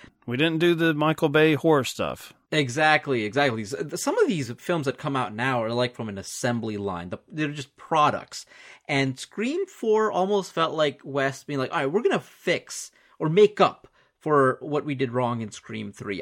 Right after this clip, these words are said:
Speaker 2: I, I liked Scream Four quite, quite a bit more than I was expecting.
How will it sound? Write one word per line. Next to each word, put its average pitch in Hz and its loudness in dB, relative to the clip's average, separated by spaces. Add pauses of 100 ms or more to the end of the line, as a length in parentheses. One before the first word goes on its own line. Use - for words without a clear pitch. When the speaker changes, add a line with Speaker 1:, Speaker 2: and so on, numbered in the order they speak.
Speaker 2:
I, 247 2
I 320 4
liked 240 0
Scream 175 -6
Four 170 -6
quite, 285 -4 (240)
quite 359 -4
a 392 0
bit - -4 (340)
more 170 -2
than 165 0
I 147 4
was 135 0
expecting. 127 -6